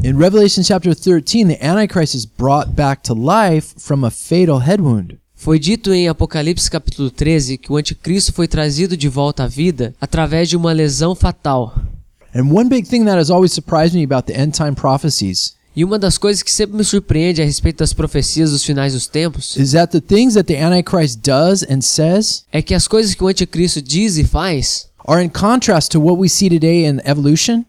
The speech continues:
Speaker 2: entram em contraste com aquilo que nós vemos hoje na evolução
Speaker 1: and the ancient astronaut theory.
Speaker 2: com a teoria dos astronautas ancestrais.
Speaker 1: Which means that we were created by aliens.
Speaker 2: O que significa que nós somos criados por alienígenas.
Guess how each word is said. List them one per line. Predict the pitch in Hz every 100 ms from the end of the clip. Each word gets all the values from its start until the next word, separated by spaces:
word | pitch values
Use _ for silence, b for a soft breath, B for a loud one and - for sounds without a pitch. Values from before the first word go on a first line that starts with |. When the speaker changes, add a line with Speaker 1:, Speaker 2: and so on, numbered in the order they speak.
| _ 170
Speaker 2:
entram | 196 190
em | 196
contraste | 196 175 175 185 185
com | -
aquilo | 165 175 170
que | 165
nós | 160 151
vemos | 156 139
hoje | 147 160 147 135
na | 131 135
evolução | 131 135 123 - 156 185 - _ _ -
Speaker 1:
and | 127
the | 147
ancient | 180 196 220 185
astronaut | 147 175 - 170 135 -
theory. | 151 120 95 95 _ _
Speaker 2:
com | 151
a | 151
teoria | 175 165 151 190
dos | 175 160
astronautas | 170 - 156 147 156 165 156
ancestrais. | 156 147 151 - 120 113 - - - - - -
Speaker 1:
Which | 147 165 -
means | 196 170
that | 143
we | 170
were | 165
created | - 170 170 170
by | 143 117 135
aliens. | 143 123 98 87 - - _
Speaker 2:
O | 131
que | 131 151
significa | - 156 156 - 190 170
que | 165
nós | 151
somos | - 160 156
criados | - 143 151 151
por | - 151
alienígenas. | 147 147 147 147 160 135 110 113 -